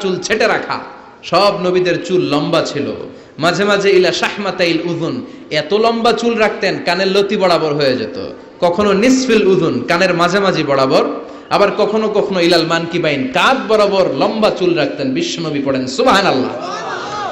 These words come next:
ইয়াং পোলাপানরা খুশি, দলিল পেয়ে গেছে চুল লম্বা রাখার। সব খুশি না? হ্যাঁ, আব্বা আম্মা না করে আজারি ভাই কইছে চুল লম্বা রাখা যাবে।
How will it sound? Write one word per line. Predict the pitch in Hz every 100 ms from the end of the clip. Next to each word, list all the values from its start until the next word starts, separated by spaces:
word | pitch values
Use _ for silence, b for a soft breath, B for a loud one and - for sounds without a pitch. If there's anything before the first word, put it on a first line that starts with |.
| - -
ইয়াং | 160 180 180
পোলাপানরা | 180 175 175 170
খুশি, | 170 - 151
দলিল | 131 175 170
পেয়ে | 165 147
গেছে | 131 131
চুল | 139 147
লম্বা | 147 147
রাখার। | 131 127 101 - - - - - - - - - - - - - - - -
সব | - 160
খুশি | 185 180
না? | 208 277 - - - - - - - - - -
হ্যাঁ, | 175
আব্বা | 165 170
আম্মা | 190 190
না | 185 180
করে | 196 214 220
আজারি | 180 196 190
ভাই | 180
কইছে | 170 147 120 113 -
চুল | 170
লম্বা | 170 165
রাখা | 151 139
যাবে। | 123 107